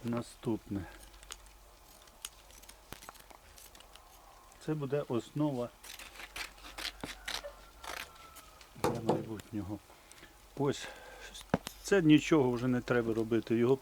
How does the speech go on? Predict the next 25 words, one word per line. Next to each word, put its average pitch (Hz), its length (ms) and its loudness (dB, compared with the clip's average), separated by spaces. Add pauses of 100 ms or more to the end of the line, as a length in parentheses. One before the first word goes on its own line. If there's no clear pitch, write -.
тільки 123 300 2
зав'язати 120 680 0
там 101 180 -6 (120)
і 104 40 -2
все. 98 300 -10 (1600)
От. 101 400 -10 (300)
Тут 170 160 0 (120)
також 123 420 2
практично - 600 0
нічого 117 460 2
не 110 100 2
треба 107 340 0
робити. 120 480 2 (2000)
Тут - 160 -8
можна 120 320 0
тільки 117 320 -4
при-, 110 280 -6 (1300)
дюрочку 110 540 -2 (120)
при-, 107 160 -2 (460)
прорізати 113 640 -2 (100)
і 131 120 2
все. 107 300 -2
І 98 100 -4
там 110 300 0
зав'язав, 110 600 2